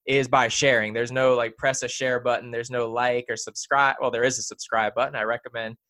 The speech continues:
hitting that. But, um, definitely share this with someone who needs to hear a lot of these things that we don't get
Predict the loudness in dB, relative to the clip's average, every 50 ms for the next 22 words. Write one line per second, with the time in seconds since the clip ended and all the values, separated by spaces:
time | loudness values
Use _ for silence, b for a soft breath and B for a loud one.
0 | _ _ _ _ _ _ _ _ -2 0 0 2 2 2 2 2 2 0 -2 0
1 | 0 0 0 0 -2 -4 -6 -8 -6 -2 0 0 0 0 -2 -2 -2 -2 -2 -2
2 | 0 0 0 -2 -4 -8 -8 -6 -6 -4 -4 -4 -4 -4 -6 -6 -6 -6 -6 -6
3 | -8 -10 -10 -10 -6 -4 -2 0 2 2 2 0 0 -4 _ _ _ _ _ _
4 | _ -4 -2 0 2 2 2 2 0 -2 -6 -8 -10 -8 -6 -6 -6 -4 -4 -6
5 | -6 -6 -4 -4 -2 -2 -2 -2 -4 -2 0 0 0 0 -2